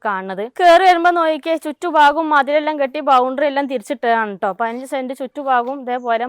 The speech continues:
മതിലൊക്കെ ചുറ്റുഭാഗവും കെട്ടിയിട്ടുള്ളതാണ്. പിന്നെ മിറ്റൊക്കെ നല്ല ലെവലായി കിടക്കുന്ന ഇഷ്-, മിറ്റാണ് ട്ടോ. ഇഷ്ടം പോലെ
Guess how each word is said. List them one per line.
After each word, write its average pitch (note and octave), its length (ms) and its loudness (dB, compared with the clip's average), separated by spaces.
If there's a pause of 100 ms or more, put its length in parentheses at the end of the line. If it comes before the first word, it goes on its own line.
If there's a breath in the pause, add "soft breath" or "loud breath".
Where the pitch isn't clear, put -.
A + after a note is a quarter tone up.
മതിലൊക്കെ A3+ 400 -6 (140)
ചുറ്റുഭാഗവും C4+ 540 -2
കെട്ടിയിട്ടുള്ളതാണ്. G#3 680 -8 (500)
പിന്നെ D#4 220 -6
മിറ്റൊക്കെ E4 400 -4
നല്ല D4 140 0 (120)
ലെവലായി C#4+ 480 2
കിടക്കുന്ന B3+ 300 -4
ഇഷ്-, - 200 -20 (260)
മിറ്റാണ് A3+ 280 -6
ട്ടോ. G#3+ 120 -6
ഇഷ്ടം D#4 280 -4
പോലെ C#4 260 4